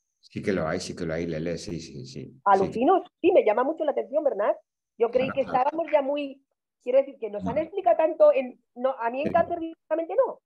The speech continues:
Speaker 2: en otras cosas,
Speaker 1: Sí,
Speaker 2: no lo
Speaker 1: pero tú no
Speaker 2: explica-
Speaker 1: te cuenta que es una enfermedad que, eh, padece mucha gente y entonces siempre está,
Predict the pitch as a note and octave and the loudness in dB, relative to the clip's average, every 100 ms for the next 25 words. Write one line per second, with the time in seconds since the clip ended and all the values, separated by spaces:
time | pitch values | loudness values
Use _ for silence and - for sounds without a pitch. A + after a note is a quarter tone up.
0 | _ - A3 A#3 C#4 C4 - E4+ E4 C#4 | _ -6 -4 0 -2 0 2 0 2 -2
1 | C4+ - _ _ _ _ - E3+ D#3+ A#3+ | -2 -6 _ _ _ _ -6 -6 -4 4
2 | A3+ D#3+ B2+ C3+ G3+ C3+ C#3 C3 C3+ C3 | 6 6 4 4 4 4 2 2 0 0
3 | - _ _ B2 A#2 A2 A2 C#3 C3+ C3+ | -6 _ _ 2 4 4 4 6 6 4
4 | A#2+ A#2+ A2+ C3 A#2+ - G2 - F#2+ F#2 | 4 4 4 2 0 -2 -4 -2 0 0
5 | F2 - F2+ F#2 G#2 A#2+ A#2+ A#2+ A2+ C3 | 0 -4 -2 -2 0 0 0 0 0 2
6 | C3 C3 C3+ A#2 G#2 G#2 A2 - B2+ C3 | 2 2 0 0 0 0 -2 -2 -4 -4
7 | - - B2 A#2+ G2 - B2 A2+ B2 | -6 -2 0 0 -4 -6 -2 -2 -4